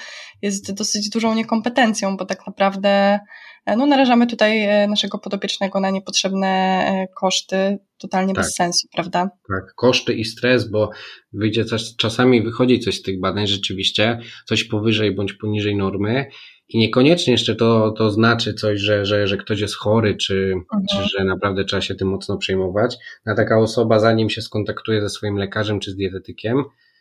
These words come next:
Speaker 2: e, no to w tym czasie będzie się mega stresowała, już
Speaker 1: Tak.
Speaker 2: będzie sobie googlowała wszystkie choroby
Speaker 1: Tak,
Speaker 2: świata.
Speaker 1: to już w ogóle najgorzej.
Speaker 2: I to, to jest, to jest mega problem, to jest mega problem.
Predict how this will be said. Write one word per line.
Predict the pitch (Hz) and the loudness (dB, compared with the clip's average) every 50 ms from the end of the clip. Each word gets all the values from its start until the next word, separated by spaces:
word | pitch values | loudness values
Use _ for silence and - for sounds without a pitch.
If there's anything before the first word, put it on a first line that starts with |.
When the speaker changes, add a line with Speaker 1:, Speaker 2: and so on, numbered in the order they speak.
| _ _ _ | _ _ _
Speaker 2:
e, | 101 101 101 104 104 104 104 101 104 | -6 -2 0 0 2 2 2 2 0
no | 110 113 | 0 2
to | 110 123 117 | 2 2 2
w | 120 | 2
tym | - 123 120 | 0 0 0
czasie | 120 - 110 - 127 117 | 0 0 0 0 0 0
będzie | 101 110 110 110 113 | 0 -2 -2 -2 -2
się | - - 117 | -4 -2 -2
mega | 107 110 101 113 110 | -4 -4 -4 -4 -6
stresowała, | 104 - - 110 101 - 113 101 110 113 120 120 117 | -6 -8 -8 -10 -8 -6 -4 -2 0 0 2 2 2
już | 113 113 | 0 0
Speaker 1:
Tak. | 113 | -2
Speaker 2:
będzie | 110 107 104 107 104 | -2 -4 -4 -4 -6
sobie | - - 107 110 104 | -6 -4 -4 -2 0
googlowała | 104 110 98 113 113 107 117 117 117 117 110 | 0 0 2 2 2 4 4 4 4 4 2
wszystkie | 107 - - 107 - - - - | 0 -2 -6 -12 -14 -16 -20 -12
choroby | - - 117 113 107 | -6 -4 -2 0 2
Speaker 1:
Tak, | 208 208 | 2 2
Speaker 2:
świata. | 208 - - - | 0 0 -4 -4
Speaker 1:
to | 214 | -4
już | 214 208 | -2 0
w | 214 240 | 0 0
ogóle | 254 - 254 247 226 | 0 0 -2 -2 0
najgorzej. | 208 196 196 196 196 202 196 190 190 196 196 220 - - - - 196 - - - - | 0 0 0 2 2 2 2 0 -2 -2 -2 -4 -6 -8 -10 -10 -12 -12 -14 -8 -2
Speaker 2:
I | - 113 113 113 | 0 0 0 0
to, | - 135 117 131 127 123 117 | 2 2 2 4 4 2 2
to | - - 120 | 0 0 2
jest, | 123 120 117 117 - | 2 2 2 0 -2
to | - | 0
jest | 117 113 110 127 | 0 0 0 0
mega | 185 214 139 104 92 90 | 0 -2 0 -2 -2 -4
problem, | - 101 95 85 87 87 85 85 | -4 -6 -6 -6 -6 -6 -6 -6
to | - 110 | -4 -4
jest | 110 104 127 | -4 -2 -2
mega | 143 135 95 95 87 | -2 -2 -2 -2 -4
problem. | - - 95 82 85 85 82 | -6 -8 -10 -10 -10 -12 -12